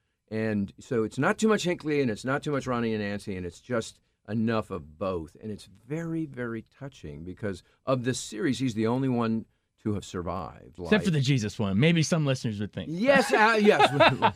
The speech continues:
Speaker 2: <laughs>
Speaker 1: Well, he wasn't a president, right? So, but, but
Speaker 2: Uh.
Speaker 1: it's, it's how did it affect Ronnie and Nancy,
Speaker 2: Right.
Speaker 1: you know? And,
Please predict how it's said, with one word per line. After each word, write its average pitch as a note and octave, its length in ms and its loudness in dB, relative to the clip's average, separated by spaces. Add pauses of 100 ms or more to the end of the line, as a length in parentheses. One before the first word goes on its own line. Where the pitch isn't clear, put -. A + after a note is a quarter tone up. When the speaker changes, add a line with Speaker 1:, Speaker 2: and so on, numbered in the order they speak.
Speaker 2:
<laughs> A3 120 0
Speaker 1:
Well, D3+ 200 2
he B3 80 6
wasn't G#3 320 6
a E3+ 40 4
president, C#3 580 4
right? D#3 440 0 (280)
So, F#3 360 4 (280)
but, E3 200 2
but E3+ 140 2
Speaker 2:
Uh. E3+ 40 2
Speaker 1:
it's, F3 300 -4
it's E3+ 160 -2
how G#3+ 200 0
did G#3 160 4
it D#3+ 80 -2
affect C#3+ 280 -4
Ronnie A2+ 320 -2
and G2 100 -6
Nancy, G2 280 -6
Speaker 2:
Right. G2 180 -4
Speaker 1:
you F#2 60 -10
know? F2+ 220 -10
And, F#2+ 340 -10